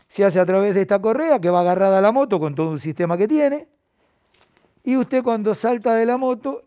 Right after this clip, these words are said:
el chaleco tira de la correa, se activa la garrafa y el picador le permite al gas llenar esas cánulas que tiene, esas cámaras, y nos salvamos de una quebradura.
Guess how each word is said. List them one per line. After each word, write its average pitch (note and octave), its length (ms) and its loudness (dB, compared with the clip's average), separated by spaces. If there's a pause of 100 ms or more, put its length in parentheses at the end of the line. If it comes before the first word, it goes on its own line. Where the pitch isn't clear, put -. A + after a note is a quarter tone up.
el A3+ 160 -10
chaleco G#3+ 640 2 (120)
tira G3 300 2
de F3+ 80 4
la G3 120 4
correa, B3+ 480 4 (360)
se - 160 -4
activa G3 380 -2
la G#3+ 80 4
garrafa A3+ 560 0 (180)
y F#3+ 120 -4
el F#3 100 -2
picador G3 640 -2 (540)
le F#3 180 -2
permite F#3 500 -4
al G3 160 2
gas A3+ 400 4 (100)
llenar G3+ 840 4 (800)
esas E3+ 280 -4
cánulas G#3+ 500 2
que F3 120 -4
tiene, G3+ 280 0
esas E3 220 -6
cámaras, A#3 500 0 (880)
y F#3+ 160 -4
nos G3+ 180 -4
salvamos F#3 460 -2
de E3+ 80 -2
una D#3+ 160 -4
quebradura. A#2+ 540 -10